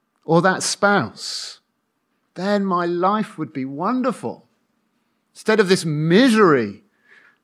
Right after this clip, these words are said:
that I'm enduring now. And here's the thing, this story here in chapter sixteen takes place one month, roughly,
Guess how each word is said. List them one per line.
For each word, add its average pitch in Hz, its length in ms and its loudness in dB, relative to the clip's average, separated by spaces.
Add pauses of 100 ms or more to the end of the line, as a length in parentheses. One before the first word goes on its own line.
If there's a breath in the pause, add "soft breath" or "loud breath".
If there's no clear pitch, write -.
that 135 120 -2
I'm 139 200 2
enduring 123 800 -2
now. 113 580 -8 (1800 loud breath)
And 185 100 4
here's 262 200 4
the 214 80 -4
thing, 196 340 4 (220 loud breath)
this 240 180 4
story 214 580 2
here 160 220 2
in 139 80 2
chapter 175 240 -2
sixteen 156 520 0
takes 175 260 -2
place 165 340 -2
one 180 480 2
month, 190 640 2
roughly, - 480 -8